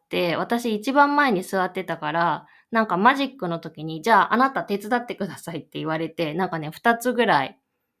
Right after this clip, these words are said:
ロープを持ったりね、なんか手伝いをして、それもちょっと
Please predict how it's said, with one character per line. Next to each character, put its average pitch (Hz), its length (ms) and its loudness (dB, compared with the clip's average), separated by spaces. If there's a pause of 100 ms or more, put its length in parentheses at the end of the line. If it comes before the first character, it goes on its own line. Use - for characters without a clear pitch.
(440)
ロ 262 180 6
ー - 40 2
プ 208 200 -8
を 156 60 -4
持 156 160 -4
っ 170 100 -16
た 135 140 -12
り 135 120 -14
ね、 139 180 -14
な 165 160 -4
ん 147 60 -10
か 147 80 -14
手 160 140 -12
伝 180 320 0
い - 20 -4
を 139 60 -8
し - 100 -16
て、 147 140 -14
そ 165 140 -12
れ 170 100 -6
も 170 100 -6
ち 170 80 -10
ょ 170 40 -8
っ - 20 -10
と 165 100 -20